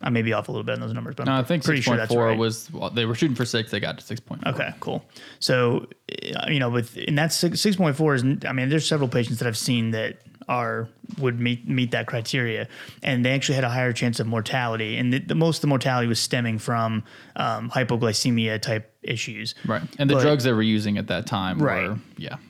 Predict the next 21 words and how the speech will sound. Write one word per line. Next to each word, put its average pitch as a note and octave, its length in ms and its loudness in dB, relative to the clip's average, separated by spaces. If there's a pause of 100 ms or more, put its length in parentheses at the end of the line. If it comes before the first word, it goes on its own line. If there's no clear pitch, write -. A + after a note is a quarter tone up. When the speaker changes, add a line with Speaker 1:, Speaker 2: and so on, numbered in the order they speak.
(160)
Speaker 2:
risky A2+ 320 -2
drugs. - 440 -10
Speaker 1:
More C#3 180 2
risky B2 360 -2
to A#2+ 180 -2
cause A#2 400 -4 (100)
that - 160 -4
kind - 220 -4
of - 40 -6
thing. - 200 -4 (120)
Speaker 2:
Hypoglycemia, - 120 -14
yeah. B2+ 100 -10 (160)
Speaker 1:
So, C3 300 2
but D3+ 160 4
it D3 40 4
was C#3 140 4
one D3+ 100 4
of C#3+ 60 6
those C3 200 2
things C3 260 4
that, A#2+ 260 2